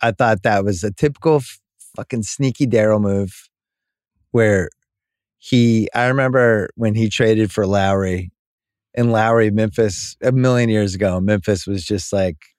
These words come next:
"We just took another point guard. Does anyone want Lowry?" <laughs> Daryl's like, "I'll take him."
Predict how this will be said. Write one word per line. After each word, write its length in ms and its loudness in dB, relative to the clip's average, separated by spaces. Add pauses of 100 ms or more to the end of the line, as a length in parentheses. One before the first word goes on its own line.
(140)
"We 160 -2
just 180 -4
took 140 0
another 240 4
point 260 0
guard. 220 2
Does 160 -2
anyone 380 2
want 200 0
Lowry?" 460 2
<laughs> 40 -10 (360)
Daryl's 340 0
like, 200 0 (380)
"I'll 200 2
take 280 0
him." 320 -2